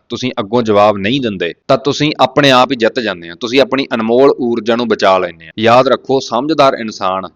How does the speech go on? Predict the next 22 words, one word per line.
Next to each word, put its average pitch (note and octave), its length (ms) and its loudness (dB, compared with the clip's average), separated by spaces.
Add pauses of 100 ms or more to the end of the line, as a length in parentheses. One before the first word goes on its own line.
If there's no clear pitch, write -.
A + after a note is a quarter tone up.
ਝਗੜੇ A2 340 2
ਨੂੰ A#2+ 160 -4
ਜਿੱਤਣ A2+ 340 -2
ਦੀ C3+ 140 -2
ਬਜਾਏ F#2+ 340 -2 (160)
ਉਸ C3 280 0
ਤੋਂ C#3+ 160 0
ਬਾਹਰ A#2+ 300 2
ਨਿਕਲਣਾ C3+ 320 -4
ਹੀ C3+ 40 -6
ਪਸੰਦ G#2 320 -6
ਕਰਦਾ। D#2 360 -8 (160)
ਸੱਤਵਾਂ E3+ 420 -2
ਪੁਆਇੰਟ C3+ 260 -2
ਹੈਗਾ B2+ 260 -2
ਜਦੋਂ A#2 300 -4
ਤੁਸੀਂ B2+ 260 -10
ਬਹੁਤ A#2 240 0
ਜ਼ਿਆਦਾ A2 220 2
ਥੱਕੇ G#2+ 360 -6
ਹੁੰਨੇ A2+ 280 -4
ਆ A2 100 -4